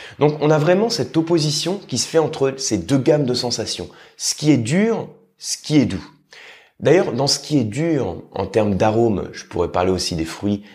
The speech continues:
euh, qui sont sur l'acidité, hein, des fruits un peu verts. Et dans ce qui est doux, je pourrais parler des fruits mûrs.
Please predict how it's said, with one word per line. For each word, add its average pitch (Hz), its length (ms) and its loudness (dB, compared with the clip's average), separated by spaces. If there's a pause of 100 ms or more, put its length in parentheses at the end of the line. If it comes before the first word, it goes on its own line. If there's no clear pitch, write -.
(140)
euh, - 60 -12
qui - 120 -8
sont 95 140 0
sur 87 200 -4
l'acidité, 117 580 2
hein, 110 80 4
des 85 100 0
fruits 101 200 -6
un 82 60 -4
peu 85 160 -6
verts. 101 600 0 (640)
Et 107 100 4
dans 98 140 2
ce - 120 2
qui 104 200 0
est 92 60 2
doux, 120 320 -2 (160)
je - 160 -18
pourrais 95 240 2
parler 110 460 0
des 87 80 -6
fruits - 440 -6
mûrs. 101 540 0